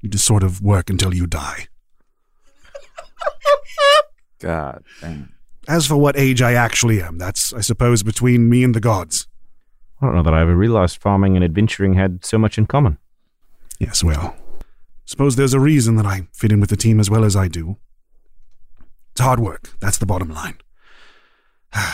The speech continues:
Speaker 1: The young one's taken quite a shining to you, the lad. Uh,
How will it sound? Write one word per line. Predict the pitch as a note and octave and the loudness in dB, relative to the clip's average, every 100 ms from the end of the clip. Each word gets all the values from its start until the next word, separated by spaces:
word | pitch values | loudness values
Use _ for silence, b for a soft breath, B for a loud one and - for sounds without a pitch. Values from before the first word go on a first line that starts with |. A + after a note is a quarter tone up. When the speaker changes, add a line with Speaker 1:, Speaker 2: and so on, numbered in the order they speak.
| B B B _ _ _ _ | B B B _ _ _ _
Speaker 1:
The | A2+ | -2
young | D#3 E3 | 2 2
one's | C#3+ - | 2 0
taken | C#3+ C3+ | 0 0
quite | B2 C#3 | 0 0
a | A#2 | 0
shining | - A#2+ F#2 D#2 | 0 0 -2 -8
to | E2 | -12
you, | E2 E2+ | -12 -12
the | E2+ | -6
lad. | G2 E2+ D#2 - - - - - - - - | -4 -4 -8 -14 -16 -20 -18 -20 -20 -14 -10
Uh, | D#2 - | -10 -10